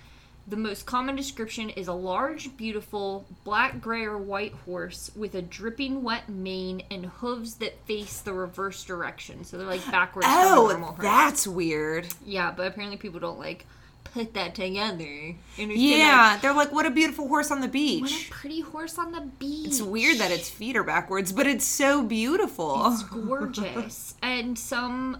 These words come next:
Speaker 1: uh, variations say that it already has a saddle and a bridle on it.
Speaker 2: Sure.
Speaker 1: So that it's
Speaker 2: <gasps>
Speaker 1: perfect.
Speaker 2: It's a trick. It's a trick because people will be like, "Oh, there's just a loose horse. Somebody fell off. I have to go catch this horse." And then when they go to touch it,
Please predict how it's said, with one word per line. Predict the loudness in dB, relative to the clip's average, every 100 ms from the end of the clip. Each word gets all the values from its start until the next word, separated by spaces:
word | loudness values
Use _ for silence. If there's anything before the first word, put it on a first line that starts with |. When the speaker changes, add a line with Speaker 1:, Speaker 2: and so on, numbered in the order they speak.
| -2
Speaker 1:
uh, | 0 0 0
variations | -2 -2 -4 -6 -6 -6
say | -6 -4 -2 -2
that | -2 -4
it | -4
already | -4 -4 -4
has | -4 -6
a | -8
saddle | -4 0 0 -2
and | -6 -6
a |
bridle | -6 -4 -4 -4 -4
on | -4 -6
it. | -10 -12 -10
Speaker 2:
Sure. | -4 -4 -4
Speaker 1:
So | -4 -4
that | 0 2
it's | 0 0 -4
Speaker 2:
<gasps> | -2 -2 -2 -4 -2
Speaker 1:
perfect. | 6 6
Speaker 2:
It's | 8
a | 4
trick. | 4 0 2 2 2 0 -14 -16 -2
It's | 2
a | 2
trick | 0 -4 0 0 0 -4
because | -2 -2 0
people | -2 0
will | 0
be | 0
like, | 0 4 6
"Oh, | 8
there's | 6 -2
just | -2
a |
loose | 2 2 2
horse. | 0 0 0 2
Somebody | 0 0 -2
fell | 0 2 6
off. | 6 6
I | 2
have | 2 0
to | 0
go | -4 -4 -8 -20 -14
catch | -6 -4 -2
this | -2 -2
horse." | -2 0 0 0 -6 -10 -18 -14
And | -2 0
then | 2
when | 0
they | -2
go | -2
to | -4
touch | -2 -4 0
it, | -2 -2 -8